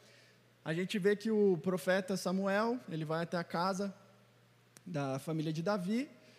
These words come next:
e aí o pai de Davi vai, junta todos os irmãos,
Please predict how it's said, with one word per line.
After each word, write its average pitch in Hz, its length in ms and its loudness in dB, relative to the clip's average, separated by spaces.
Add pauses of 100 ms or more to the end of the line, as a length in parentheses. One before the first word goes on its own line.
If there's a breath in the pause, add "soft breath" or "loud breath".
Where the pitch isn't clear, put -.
(180 loud breath)
e - 80 -4
aí 143 140 0
o 147 40 -2
pai 143 180 -2
de 147 80 -4
Davi 170 320 0
vai, 165 280 -2
junta 143 240 -2
todos 147 280 -6
os 170 40 -4
irmãos, 185 560 -4